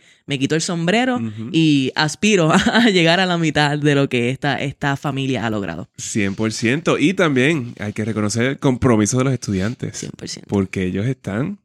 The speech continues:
Speaker 2: dándole.
Speaker 1: Yes.
Speaker 2: Eh,
Speaker 1: Fajao.
Speaker 2: Amy, las historias que están, eh, trayendo estos estudiantes son increíbles.
Speaker 1: Brutal, brutal, brutal, brutal.
Speaker 2: Ujú.
Speaker 1: Igual a los estudiantes de Café No Budget que fueron allí, nos saludaron, nos estaban hablando de todos los logros, de todo, de todo el crecimiento.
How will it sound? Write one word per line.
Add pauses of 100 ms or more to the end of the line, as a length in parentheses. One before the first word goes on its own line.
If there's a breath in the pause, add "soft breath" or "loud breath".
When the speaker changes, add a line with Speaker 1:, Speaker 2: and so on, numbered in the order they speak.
(180)
Speaker 2:
dándole. (140)
Speaker 1:
Yes. (220)
Speaker 2:
Eh,
Speaker 1:
Fajao.
Speaker 2:
Amy,
las
historias
que
están,
eh,
trayendo
estos
estudiantes
son
increíbles.
Speaker 1:
Brutal,
brutal,
brutal,
brutal.
Speaker 2:
Ujú.
Speaker 1:
Igual
a
los
estudiantes
de
Café
No
Budget
que
fueron
allí,
nos
saludaron, (200 soft breath)
nos
estaban
hablando
de
todos
los
logros,
de
todo,
de
todo
el
crecimiento.